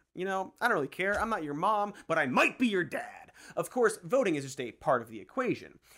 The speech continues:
Everything we do in between matters just as much, if not more,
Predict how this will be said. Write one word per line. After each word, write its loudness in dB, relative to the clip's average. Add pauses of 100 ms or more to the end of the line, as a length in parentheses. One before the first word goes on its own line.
Everything 4
we 2
do -4
in -4
between -4
matters -2
just -10
as -6
much, 0
if 2
not -2
more, -2